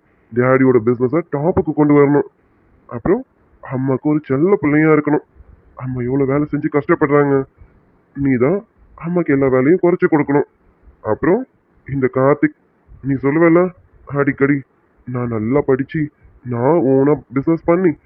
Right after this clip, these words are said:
அதுல வந்து சம்பாதிக்கிற காசு எடுத்துட்டு வந்து அனாதை ஆசிரமத்துக்கு எல்லாத்தையும் கொடுக்குறேன்னு சொல்வல? என் ஆசிரமத்தை நீ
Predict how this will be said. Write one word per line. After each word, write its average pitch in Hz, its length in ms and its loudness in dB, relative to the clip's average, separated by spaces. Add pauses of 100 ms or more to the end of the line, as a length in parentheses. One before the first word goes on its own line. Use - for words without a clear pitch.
(240)
அதுல 117 400 -2
வந்து 180 180 2 (120)
சம்பாதிக்கிற 151 540 0
காசு 147 260 -2
எடுத்துட்டு 135 280 0
வந்து 220 140 -2 (480)
அனாதை 127 360 0
ஆசிரமத்துக்கு 117 500 -4
எல்லாத்தையும் 131 320 -2
கொடுக்குறேன்னு 156 440 0
சொல்வல? 170 320 4 (1400)
என் 117 180 -8
ஆசிரமத்தை 175 420 -4
நீ 190 60 2